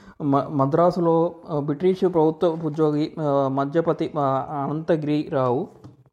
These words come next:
ఆయన కుమారుడు పురుషోత్తమరావు క్రిస్టియన్ కాలేజీలో చదువు పూర్తయిన తర్వాత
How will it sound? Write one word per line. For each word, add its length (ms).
ఆయన 260
కుమారుడు 540
పురుషోత్తమరావు 1080
క్రిస్టియన్ 680
కాలేజీలో 520
చదువు 380
పూర్తయిన 800
తర్వాత 440